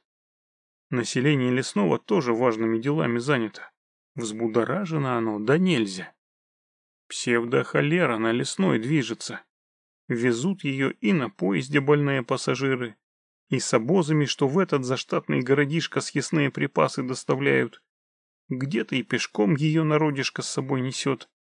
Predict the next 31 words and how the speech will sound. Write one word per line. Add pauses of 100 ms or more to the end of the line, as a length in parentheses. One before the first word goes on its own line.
(200)
что
по
своим
делам
сюда
решил
наведаться. (920)
Если
начальник
санитарного
инспектора (340)
про
псевдохолеру
из
телеграммы
узнал, (380)
что
была
из
города
ему
отправлена, (560)
то
простой
народ
об
этой
заразе
непонятно
откуда
проведал.